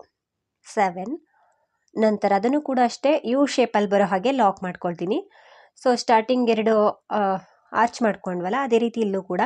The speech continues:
ಫ್ರೆಂಡ್ಸ್, ಇದೊಂದು ಮೂರು ಸ್ಟೆಪ್, ಆ, ಅಲ್ಲಿ ಬರುವಂಥ ಡಿಸೈನ್ ಅಂತಾನೆ ಅನ್ಬೋದು. ಸೆವೆನ್ ಚೈನ್ನ ಹಾಕಿ ಲಾಕ್ ಮಾಡ್ಕೊಂಡೆ ಅಲ್ವಾ?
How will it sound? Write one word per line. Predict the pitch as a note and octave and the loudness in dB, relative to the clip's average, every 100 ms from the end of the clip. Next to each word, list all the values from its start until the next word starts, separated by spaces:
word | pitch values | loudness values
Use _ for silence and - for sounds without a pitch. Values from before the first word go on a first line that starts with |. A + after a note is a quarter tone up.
| G4+ _ _ _ _ _ _ _ _ _ _ _ _ _ _ _ _ _ | -2 _ _ _ _ _ _ _ _ _ _ _ _ _ _ _ _ _
ಫ್ರೆಂಡ್ಸ್, | - C#4 B3+ | -2 -2 0
ಇದೊಂದು | B3 B3+ C#4+ | 2 2 4
ಮೂರು | C4 A3+ C#4+ D4 | 4 4 4 2
ಸ್ಟೆಪ್, | - A#3+ - A3 | 2 -2 0 2
ಆ, | A3 G#3 G3 | 4 4 4
ಅಲ್ಲಿ | - A3 A#3+ | 0 -2 -2
ಬರುವಂಥ | A3 G#3+ G#3+ G#3 G#3+ | 0 2 2 0 0
ಡಿಸೈನ್ | G3+ G3 F#3 G#3 | 2 2 2 2
ಅಂತಾನೆ | G3 F#3+ G3 F#3+ | 2 -2 -4 -4
ಅನ್ಬೋದು. | F#3 F3 F3 B3 G#4+ _ _ _ _ _ _ _ _ _ _ _ _ _ _ _ _ - | -4 -4 -4 -6 -6 _ _ _ _ _ _ _ _ _ _ _ _ _ _ _ _ -2
ಸೆವೆನ್ | A#3 A3 | -2 0
ಚೈನ್ನ | A3 A3 A3 | 0 0 0
ಹಾಕಿ | A3 G#3+ _ - A#3 A3 | -2 -6 _ -8 -2 0
ಲಾಕ್ | G#3 G#3 | 0 0
ಮಾಡ್ಕೊಂಡೆ | A#3 A3 G#3+ G#3+ G#3 | -4 -2 -2 -2 -2
ಅಲ್ವಾ? | G#3 D4 | -2 -4